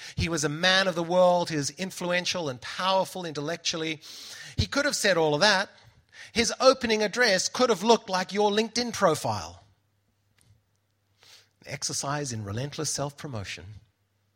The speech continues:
which we all in-, indulge in, or any website. Just look at our website to see how we promote ourselves. By we, I mean me. Um,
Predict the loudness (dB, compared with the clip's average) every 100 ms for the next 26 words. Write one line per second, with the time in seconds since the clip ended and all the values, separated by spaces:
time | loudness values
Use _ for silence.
0 | _ _ _ -16 -14 -10 -10 -10 -10 -10
1 | -10 -12 -10 -8 -8 -10 -14 -16 -18 _
2 | _ _ _ -12 -10 -10 -12 -16 -14 -12
3 | -10 -10 -10 -12 -14 -12 -10 -8 -8 -8
4 | -8 -10 -12 -12 -12 -10 -12 -12 -16 -10
5 | -8 -4 -2 0 0 -2 -6 -6 -8 -10
6 | -10 -16 -20 -20 -16 -10 -8 -6 -8 -8
7 | -10 -10 -10 -12 -14 -20 -14 -4 -4 -4
8 | -8